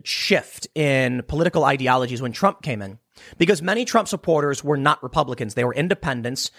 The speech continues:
and a large portion were actually Democrats. But many Republicans fled. Perhaps now, if Trump leaves, many Trump supporters might just say, "Well, I'd rather have Republicans than Democrats."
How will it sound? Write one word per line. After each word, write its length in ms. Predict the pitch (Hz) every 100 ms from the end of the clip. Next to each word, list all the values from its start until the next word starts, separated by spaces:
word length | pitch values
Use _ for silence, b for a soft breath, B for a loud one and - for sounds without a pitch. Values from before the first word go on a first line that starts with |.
| B
and 120 | - 165
a 40 |
large 360 | 170 214 269 -
portion 360 | 175 151 151
were 80 | 139
actually 300 | 135 - 123
Democrats. 600 | 113 120 113 101 90 - _ _ _
But 140 | - 170
many 160 | 220
Republicans 640 | 294 294 185 165 170 143 -
fled. 360 | 165 151 90 _ _ _ b b b
Perhaps 500 | b 175 220 269 -
now, 340 | 208 214 175 160
if 100 | 156
Trump 260 | - 143
leaves, 600 | 135 208 277 302 247 - - b b b
many 260 | 175 208
Trump 260 | 220 214 208
supporters 760 | - - 190 196 196 190 170 170
might 260 | 165 170
just 220 | 139 165
say, 200 | - 156
"Well, 160 | 156 156
I'd 120 | 151
rather 160 | 147 147
have 120 | 139
Republicans 520 | 127 147 131 127 110
than 120 | 113
Democrats." 540 | 110 240 247 247 240